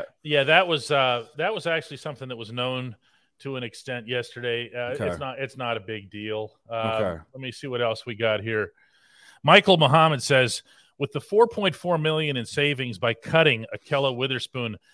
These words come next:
Speaker 2: will that give us enough cap space for decent depth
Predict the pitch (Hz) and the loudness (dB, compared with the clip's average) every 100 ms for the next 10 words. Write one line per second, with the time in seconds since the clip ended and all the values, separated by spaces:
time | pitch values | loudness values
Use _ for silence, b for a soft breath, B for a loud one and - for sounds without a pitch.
0 | b - 135 185 - 196 185 - 143 135 | b 2 6 6 6 4 4 2 0 -2
1 | - 165 156 - - 131 - 117 101 147 | 2 2 2 -2 -6 -6 -6 -10 -6 -6
2 | 156 160 120 135 123 - | -6 -8 -2 0 0 -4